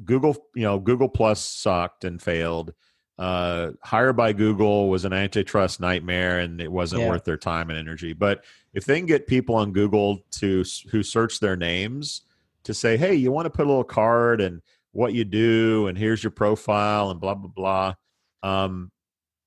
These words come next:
Speaker 1: does that create an easy way to apply to the jobs on LinkedIn, or, I mean, on Google? Like, "Hey, use your Google card to apply to this job," right?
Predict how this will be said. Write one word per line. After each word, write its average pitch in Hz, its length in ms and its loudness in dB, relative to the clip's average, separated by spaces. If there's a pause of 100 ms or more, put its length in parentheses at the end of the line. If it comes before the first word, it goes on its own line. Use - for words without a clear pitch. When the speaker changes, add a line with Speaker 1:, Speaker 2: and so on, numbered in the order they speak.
(260)
Speaker 1:
does 110 220 -2
that 143 320 2
create 120 320 2
an 110 80 -2
easy 113 320 2
way 101 280 4
to - 180 -2
apply 107 400 2
to 104 60 0
the 95 100 2
jobs 95 480 2
on 90 160 -2
LinkedIn, 104 840 -2
or, 95 100 0
I 92 40 2
mean, 90 180 -4
on 82 300 -6
Google? 104 640 2 (320)
Like, 90 180 -4
"Hey, 151 160 0
use 120 300 2
your 127 120 2
Google 131 340 2
card 101 460 2
to 98 300 0
apply 87 360 -4
to 92 80 -4
this 104 160 -8
job," 101 500 -2
right? 92 260 -4